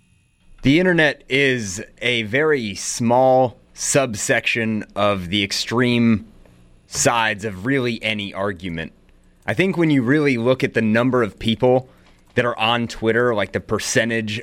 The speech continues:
of the people on Twitter compared to the overall population of America, I think it's pretty small. So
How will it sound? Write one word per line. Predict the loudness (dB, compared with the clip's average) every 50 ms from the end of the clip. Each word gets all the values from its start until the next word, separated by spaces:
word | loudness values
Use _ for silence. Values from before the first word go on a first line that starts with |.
| -8 _
of | 0 2 2 2 0 -2 -6
the | -6
people | -4 -2 -2 -2 2 2 2 2
on | 4 2 0 0 -2
Twitter | -2 0 2 2 4 4 2 2 -2 -8 _ _ _ _ _ _ _ _ _ _ _ _ _ _
compared | 0 0 0 2 0 -2 -2 -2 -4 -6
to | -8
the | -8 -8 -6 -4
overall | -4 -4 -2 0 0 2 2 0 0
population | -2 -2 -2 -2 -2 -2 -2 -4 -2 -2 -2 -2 -2 -2 -2
of | -2
America, | 0 0 0 0 2 2 0 0 0 -2 -2 -2 -4 -8 _ _ _ _ _ _
I | -18 -4
think | -2 -2 0 0
it's | -2 -2 -4
pretty | -4 -2 0 0 0 -2
small. | -4 -4 -2 0 0 0 -2 -4 -10 -16 -20 _ _ _ -20 -20 -20 -20 _
So | -2 0 0 0 0 -4